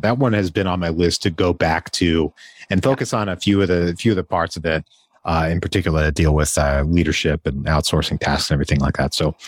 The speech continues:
great. Now, there are gonna be folks out there, I'm sure, who took note of the number of units that you host out of as a, as compared to the number that you own. You own significantly,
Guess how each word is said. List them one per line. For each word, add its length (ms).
great. 220
Now, 400
there 140
are 40
gonna 140
be 80
folks 240
out 140
there, 120
I'm 80
sure, 480
who 640
took 200
note 380
of 200
the 380
number 560
of 180
units 640
that 440
you 600
host 300
out 180
of 360
as 280
a, 100
as 200
compared 340
to 160
the 80
number 240
that 120
you 200
own. 320
You 160
own 220
significantly, 1000